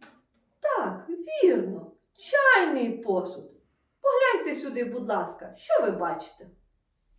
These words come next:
Що це у нас? Чашка, блюдце.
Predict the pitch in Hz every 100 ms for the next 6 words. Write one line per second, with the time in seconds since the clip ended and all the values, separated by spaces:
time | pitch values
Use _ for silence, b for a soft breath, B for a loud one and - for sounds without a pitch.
0 | _ _ _ - - - 214 190 185 170
1 | - _ _ _ _ _ _ _ _ _
2 | _ _ - 427 392 381 359 339 - -
3 | 311 311 320 320 - - - - _ 208
4 | 359 339 403 381 359 349 339 - 320 320
5 | 320